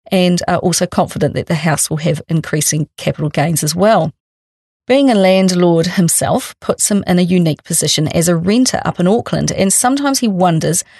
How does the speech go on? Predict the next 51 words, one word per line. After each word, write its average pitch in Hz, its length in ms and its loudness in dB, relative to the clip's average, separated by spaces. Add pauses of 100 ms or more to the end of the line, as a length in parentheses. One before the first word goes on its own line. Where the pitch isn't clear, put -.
(220)
where 202 160 2
the 220 100 0
respect - 560 -2
is 165 280 0
between 175 340 0
landlord 160 760 0 (100)
and 170 200 0
tenants 269 400 0
these 170 240 -2
days. - 320 -2 (240)
He 208 160 -2
recently 190 540 0
moved 165 580 0
and 180 180 2
is 175 160 0
now 165 160 2
having 170 300 0
issues 175 400 0
with 156 140 -6
getting 160 220 0
his 147 100 -2
bond 156 340 0
back 160 300 -2
off 175 180 0
a 190 60 0
landlord 170 580 2 (200)
who 190 60 0
is 175 100 0
trying 175 240 2
to 156 60 -2
rip 160 220 -2
him 143 100 -2
off. - 320 0 (300)
And 226 160 0
added 262 360 2
to 240 140 0
this 165 220 2
is 196 180 -2
the 214 80 0
fact - 300 -4
that 170 100 0
his 185 140 0
flatmates - 560 -2
left 180 320 -2
him 247 180 0
covering 151 480 -2
the 160 140 -4
rent 160 320 -4
for - 140 -10
two 151 280 -2
months. 180 400 0